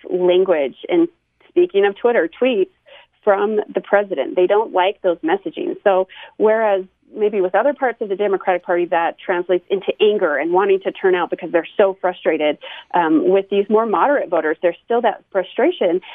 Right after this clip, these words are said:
But looking at certain elements of the Republican Party, and it's just not sitting right with them, thinking that doesn't represent how I view immigration or how I, I view healthcare or these other types of issues.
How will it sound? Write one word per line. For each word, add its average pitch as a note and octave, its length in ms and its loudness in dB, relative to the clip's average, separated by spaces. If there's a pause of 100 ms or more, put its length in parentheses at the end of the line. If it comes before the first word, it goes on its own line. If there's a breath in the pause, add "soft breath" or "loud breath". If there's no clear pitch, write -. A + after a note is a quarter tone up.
(160 loud breath)
But B3+ 160 2
looking C4+ 500 0
at F#3+ 240 0 (640)
certain A#3 360 0
elements G#3+ 500 2
of F3+ 120 0
the F#3 80 2
Republican F3+ 460 0
Party, B3+ 520 0
and F#3+ 300 0 (280)
it's G#3+ 100 -2
just D4 180 0
not D#4 280 -2
sitting F#4 180 2
right E3 180 -4
with - 160 -12
them, D3+ 300 -2
thinking A#3 380 0
that B3+ 160 0
doesn't D4 280 -2
represent G3 600 0 (320 loud breath)
how F#3+ 240 0
I G#3 300 0
view F3 460 0 (240 soft breath)
immigration E3+ 720 -2
or - 80 -6
how F3+ 240 0
I, G#3+ 260 2 (120)
I G3+ 220 0
view F3+ 360 0 (100)
healthcare E3 560 -2
or F3 220 2
these F3 180 -2
other D3+ 200 -4
types - 260 -6
of - 80 -4
issues. - 340 -4